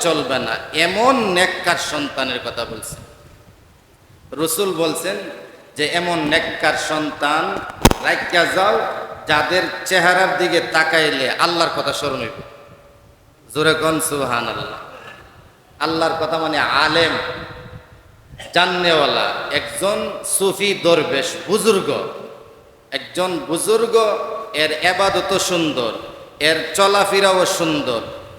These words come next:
এর খানাপিনাও সুন্দর, এর উঠা বসাও সুন্দর, এমন সন্তান রাইখা যাইতে পারলে কবর জগৎ হয়ে যাবে। আল্লাহ তাআলা আপনার কবরটারে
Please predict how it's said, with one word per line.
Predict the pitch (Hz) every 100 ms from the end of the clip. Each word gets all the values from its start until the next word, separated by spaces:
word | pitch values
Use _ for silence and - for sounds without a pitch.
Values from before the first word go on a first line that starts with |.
| -
এর | 147 165 -
খানাপিনাও | 180 196 208 208 190 180 185
সুন্দর, | 185 185 180 151 127 113 - - - -
এর | 160 170 175
উঠা | 202 202 - 220
বসাও | 233 226 214 190 170
সুন্দর, | - 185 160 143 143 175 233 - - - - 170
এমন | 190 208 233 240 233
সন্তান | - 202 202 202 185 175 156
রাইখা | 156 170 - - 180
যাইতে | 175 180 180 165
পারলে | 139 151 135 131 143 185 202 - - - -
কবর | 190 196 196
জগৎ | 175 - 170 165 156 139
হয়ে | 151 160
যাবে। | 160 143 143
আল্লাহ | 131 151 156 151 143 139
তাআলা | 143 135
আপনার | 135 143 143 139 120
কবরটারে | 151 147 139 139 131